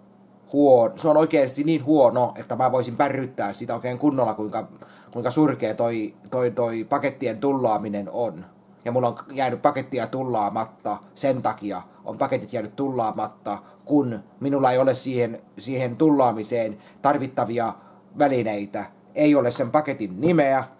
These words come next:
ei ole sen paketin, ö, hintaa, ei ole sen paketin verotuksellista arvoa, ei ole paketin, niin kuin, mistä, mistä päin paketti on. Mulla ei ole mitään tietoja, mitä paketti sisältää, vaan tull-, mulle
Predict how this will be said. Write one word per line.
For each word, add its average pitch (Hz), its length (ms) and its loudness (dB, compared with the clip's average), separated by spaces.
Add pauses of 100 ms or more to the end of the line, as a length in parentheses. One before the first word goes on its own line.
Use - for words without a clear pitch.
(280)
ei 147 140 2
ole 127 140 2
sen 117 220 -6
paketin, 117 640 -2 (560)
ö, 104 540 -8
hintaa, 143 720 2
ei 147 120 2
ole 131 160 4
sen 127 220 -4
paketin 120 680 -2 (680)
verotuksellista 151 800 0
arvoa, 135 680 4 (240)
ei 143 180 2
ole 123 140 2
paketin, 117 720 -4 (560)
niin 101 220 -12
kuin, 101 280 -10 (960)
mistä, 156 300 2 (160)
mistä 156 220 2
päin 113 200 -2
paketti 120 460 -6
on. 147 320 6
Mulla 143 120 4
ei 135 40 6
ole 135 80 0
mitään 131 360 2
tietoja, 117 460 0 (240)
mitä 139 200 2
paketti 135 640 -2 (140)
sisältää, 113 680 0
vaan 147 160 4
tull-, 147 280 2
mulle 156 200 2